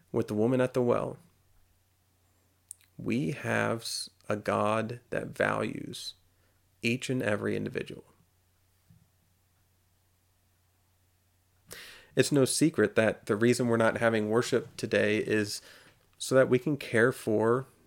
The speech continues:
people who might be susceptible to an illness. And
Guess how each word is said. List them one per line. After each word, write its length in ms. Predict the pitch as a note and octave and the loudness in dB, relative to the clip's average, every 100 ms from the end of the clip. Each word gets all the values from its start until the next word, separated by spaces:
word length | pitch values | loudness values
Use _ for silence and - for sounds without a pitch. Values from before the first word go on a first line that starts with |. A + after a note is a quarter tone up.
| _ - | _ -2
people 320 | B2+ - C#3 | -2 2 2
who 160 | C3+ C3 | 2 0
might 300 | A#2 A#2+ - | 2 0 0
be 140 | A2+ | -2
susceptible 680 | - B2 G#2 - A2+ A#2+ A#2+ | -2 -4 -4 -4 -4 -4 -4
to 300 | - B2 C3 | -4 -2 -2
an 100 | C3 | -2
illness. 600 | D#3+ D#3+ - - - - - _ _ _ _ _ _ _ _ _ _ _ _ _ _ _ _ _ _ _ _ _ - - - | -2 -2 -4 -8 -14 -16 -20 _ _ _ _ _ _ _ _ _ _ _ _ _ _ _ _ _ _ _ _ _ -18 -18 -6
And 640 | A2+ A2+ A#2+ C3+ D3+ D3+ | 0 2 2 0 -4 -8